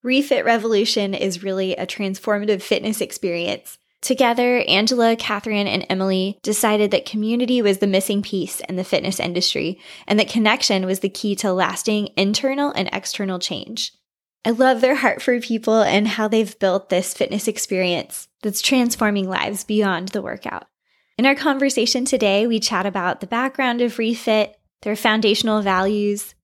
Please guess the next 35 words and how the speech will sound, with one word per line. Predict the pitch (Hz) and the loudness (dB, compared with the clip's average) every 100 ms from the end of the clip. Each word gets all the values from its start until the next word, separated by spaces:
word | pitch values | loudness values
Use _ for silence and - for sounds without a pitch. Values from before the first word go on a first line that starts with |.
| - | -12
the | 226 | -2
power | 277 254 | 2 4
of | 247 269 | 2 0
community, | 269 214 202 196 202 190 | -2 -2 -2 -2 -2 -2
and | 190 185 | -2 -6
so | - 196 | -2 -2
much | 185 202 | 0 -4
more. | 208 180 160 208 - _ _ _ _ _ _ | -4 -2 -2 -4 -8 _ _ _ _ _ _
If | - - | -6 0
you're | 233 302 | 2 4
interested | 262 247 247 254 | 2 2 2 2
in | 226 214 | 2 0
learning | 208 202 202 | 0 0 0
more | 220 339 | 2 4
about | 359 220 - | 4 2 0
Refit, | 202 - 233 285 - | -6 -4 -2 -2 -4
you | 214 | -4
can | 240 | -2
check | 226 214 214 | 0 0 2
out | 214 | 2
their | 220 220 | 2 2
website | 202 196 202 196 | 2 2 0 0
at | 196 - | -2 -2
refitrev | 226 349 - 247 - - 208 190 202 202 214 | 2 2 2 2 2 0 0 2 0 -2 0
dot | 185 170 - | 2 2 -2
com. | - 175 143 220 - | -2 -2 -2 -8 -4
That's | 185 180 - | -2 -2 0
R | 208 233 - | 2 2 0
E | 220 226 - | -4 -4 0
F | 202 - | -2 0
I | 190 196 | 0 0
T | - 190 185 220 _ - | -2 -2 -2 -4 _ 0
R | 208 - | 0 0
E | 220 214 | 0 0
V | 190 180 175 214 | -2 -4 -6 -8